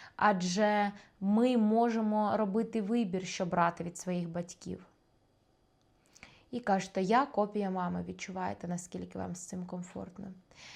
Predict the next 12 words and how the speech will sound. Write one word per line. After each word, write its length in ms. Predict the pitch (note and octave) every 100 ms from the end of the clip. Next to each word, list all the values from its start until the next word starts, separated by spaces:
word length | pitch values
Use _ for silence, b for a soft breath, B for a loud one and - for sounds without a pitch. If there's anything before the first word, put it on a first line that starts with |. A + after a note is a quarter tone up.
| B -
Далі 300 | G#3+ G#3+ G#3+
кажемо: 520 | G#3+ G3+ F#3+ F#3+ F#3+
"Я 300 | F#3 A3 B3+
копія 680 | B3 G#3 G#3 G#3 G3 F#3 F#3 - _ -
тата". 380 | F#3 F3 F3 F3+ F3 _ _ _ _ _ _ - B B B B -
І 180 | D4+ E4
закриваєте 640 | A3+ A3 G#3 G3+ G3 F#3+ F#3+
очі, 380 | G3 G3 G3
уявляєте 580 | F#3+ F#3 F#3 F#3 F3+ F3+
тата 340 | F3+ F#3 F3+ F3
перед 280 | F#3 F3+
собою, 600 | F3+ F#3 E3+ A3 C4 A3+